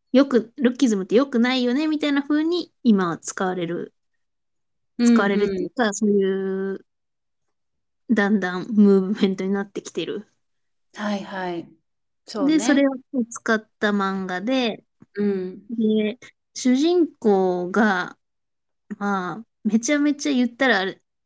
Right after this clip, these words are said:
Speaker 1: あれなんだけど、こう、
Speaker 2: うん。
Speaker 1: ブサイ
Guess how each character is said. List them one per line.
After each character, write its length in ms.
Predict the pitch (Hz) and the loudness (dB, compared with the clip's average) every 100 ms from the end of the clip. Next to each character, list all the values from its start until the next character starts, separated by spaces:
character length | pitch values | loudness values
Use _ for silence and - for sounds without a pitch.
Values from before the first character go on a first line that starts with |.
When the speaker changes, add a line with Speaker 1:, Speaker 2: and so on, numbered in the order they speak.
| _ _ _ _ _ _ | _ _ _ _ _ _
Speaker 1:
あ 60 | 214 | -6
れ 60 | |
な 120 | 208 | -4
ん 60 | 190 | -4
だ 100 | 185 | -8
け 140 | 185 | -8
ど、 320 | 196 185 170 - | -6 -6 -8 -12
こ 420 | 190 170 160 170 | -12 -10 -10 -12
う、 100 | - | -8
Speaker 2:
う 200 | 190 175 | -6 -4
ん。 20 | 175 | -2
Speaker 1:
ブ 100 | 214 | -2
サ 180 | 285 | 0
イ 140 | 302 | -2